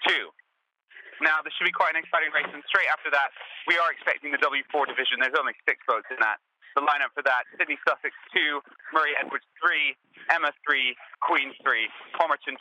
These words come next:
two, and finally Pembroke three. But we are, of course, starting with the men's division, and the boats have just been pushed out into the centre of the river. We're expecting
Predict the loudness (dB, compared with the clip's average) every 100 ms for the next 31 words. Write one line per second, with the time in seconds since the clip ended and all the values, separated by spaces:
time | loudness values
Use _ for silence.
0 | 0 2 2 0 0 -2 -2 -10 -2 -2
1 | -2 -4 -2 -2 -2 -10 -20 -20 -16 -2
2 | 0 2 2 2 -2 0 0 0 -2 -4
3 | -2 -2 2 0 0 2 2 2 -2 _
4 | -20 0 4 4 2 0 0 2 2 2
5 | 0 0 -6 0 0 4 2 2 -4 _
6 | 0 0 0 -4 0 0 2 0 2 2
7 | 0 -2 -16 -16 -20 _ -4 -4 -2 0
8 | 0 0 -2